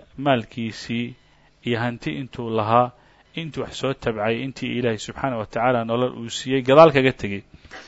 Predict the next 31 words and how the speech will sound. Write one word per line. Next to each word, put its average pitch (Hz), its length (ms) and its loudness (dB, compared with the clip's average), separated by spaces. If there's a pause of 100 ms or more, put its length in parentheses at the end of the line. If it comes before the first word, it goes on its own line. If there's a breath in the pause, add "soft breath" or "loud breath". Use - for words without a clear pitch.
(240 loud breath)
dibna 165 340 2
aanu 139 160 -2
ugu 127 140 -4
laaban 117 340 4
karin. 107 400 -2 (440 soft breath)
Waxaa 127 200 4
laga 147 160 2
soo 147 200 -2
saaray 147 520 4 (220)
axabbu 131 640 -2
biqaaci 120 400 0
illaahi 117 400 2
lahu, 127 320 2
meeshuu 139 480 -6
Ilaahay 131 200 -4
subxaanahu 131 380 -6
wa 117 60 -4
tacaala, 120 400 2 (540 soft breath)
yacni, 120 420 -6
meesha 151 360 -2
uu 151 140 -12
ugu 190 160 -8
jecel 151 380 0
yahay 117 200 -2
baa 117 100 -2
laga 113 200 -4
soo 107 180 -10
saaray. 127 420 4 (480 soft breath)
Dhul 185 320 4
uu 131 240 -10
shalay 147 320 0